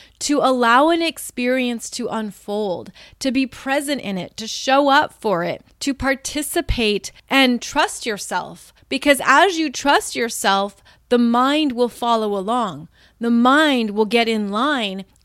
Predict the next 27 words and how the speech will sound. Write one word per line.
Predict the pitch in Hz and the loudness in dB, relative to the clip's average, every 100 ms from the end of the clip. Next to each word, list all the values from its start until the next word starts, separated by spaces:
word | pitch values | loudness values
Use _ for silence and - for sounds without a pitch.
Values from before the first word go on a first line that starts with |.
| - | 0
and | 254 254 247 - | 2 2 0 -4
follow | _ - 233 285 302 226 208 | _ -2 4 6 6 4 4
what | 202 202 208 233 - | 0 -2 0 2 0
you're | 233 214 | -4 -8
trusting. | - - 226 220 - 175 151 170 _ - | -8 -6 -6 -6 -10 -10 -10 -14 _ -4
And | 262 | 0
I | 277 277 | 2 0
feel | - 294 | 0 0
like | 339 330 | 0 0
that's | 285 269 | -2 -2
a | 233 | -6
big | 196 247 254 220 | -6 -6 -4 -6
theme | - 254 247 254 | -10 -6 -4 -4
here | 226 220 | -4 -6
with | 202 214 - | -6 -8 -6
these | 214 | -6
multidimensional | 214 208 202 220 202 202 196 190 190 - 202 185 | -4 -4 -4 -4 -4 -4 -4 -4 -6 -6 -8 -8
connections, | 214 220 320 - - 202 196 - | -6 -2 -2 -4 -6 -6 -6 -6
is | 226 226 214 | -4 -2 0
that | 226 208 - - - | 0 0 -4 -20 -8
because | 269 - 285 285 | -8 -2 -2 0
they're | 349 339 | -2 0
very | 269 262 254 | 0 2 2
alive | 240 220 233 247 262 247 | 0 -2 -2 -2 0 -2
in | 214 | -6
other | - 214 208 208 | -6 -8 -6 -10
places, | - 285 320 381 - 196 185 - | -10 -6 -2 -2 -4 -8 -8 -12